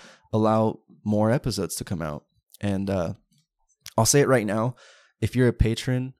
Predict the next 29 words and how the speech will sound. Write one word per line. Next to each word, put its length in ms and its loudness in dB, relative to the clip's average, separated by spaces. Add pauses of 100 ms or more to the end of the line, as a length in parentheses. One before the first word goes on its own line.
(280)
on 120 -2
our 80 0
Patreon, 500 0
you 140 -2
will 100 0
not 360 -2
get 260 -4
additional 680 -2
episodes 680 -2 (800)
of 440 0 (200)
Lumbridge 300 0
Lounge. 420 -4 (120)
Everyone 520 0
will 100 -2
be 100 -2
able 160 -2
to 180 -6
get 220 -4
access 440 -6
to 240 4 (460)
<laughs> 440 -20
every 260 0
episode, 480 -4 (100)
so 140 -14
don't 200 -6
worry 160 -4
about 220 -2
that. 260 -6 (580)
Um, 300 -10